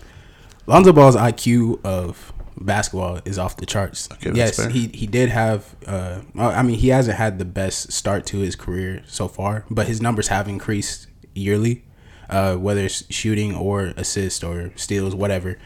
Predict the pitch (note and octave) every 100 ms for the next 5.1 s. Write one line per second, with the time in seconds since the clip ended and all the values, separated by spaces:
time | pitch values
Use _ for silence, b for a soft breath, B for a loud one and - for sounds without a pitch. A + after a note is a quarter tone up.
0 | B - F2 G#2 G2+ F#2+ G#2 F#2+ G#2 -
1 | - A2+ G2 - G#2 F#2+ F2+ G#2+ G#2+ -
2 | - b b b G#2 G#2+ G#2+ C3+ B2+ A2
3 | A2+ G#2+ - G2+ G2 G#2+ - A2+ A2 A2
4 | A#2+ A2+ G#2 G2+ - - - G#2+ G2 F#2+
5 | -